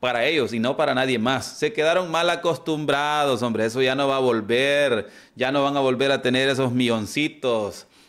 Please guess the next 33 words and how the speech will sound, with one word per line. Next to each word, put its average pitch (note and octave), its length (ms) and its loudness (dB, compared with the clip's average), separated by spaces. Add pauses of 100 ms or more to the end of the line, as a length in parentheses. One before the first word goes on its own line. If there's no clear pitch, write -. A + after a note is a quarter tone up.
Nada, B2+ 580 -2
nada, C#3 380 0
ni B2+ 120 0
siquiera A#2+ 380 -2
también C#3 260 -2
los C#3+ 120 -6
tarrascazos C3+ 520 -2
que B2 120 -4
pegaban, B2 600 0 (300)
que B2 180 -2
se A#2 120 0
vayan C3+ 180 2
olvidando. D3 600 0
Ellos D3+ 240 0
hacen E3 300 -4
cuenta F3 420 0
de D3 100 0
que - 80 -2
van C#3+ 160 0
a D3+ 60 -2
volver C#3 260 0
al C#3+ 120 -2
poder. D3 340 0
Es A#2 200 -2
mentira. G#2+ 1160 -2
El G#2 140 -6
pueblo D#3 420 0
no C3 400 0
les C#3 180 0
va A#2+ 240 0
a A#2 40 2
dar B2 280 0
chance. D3 520 -4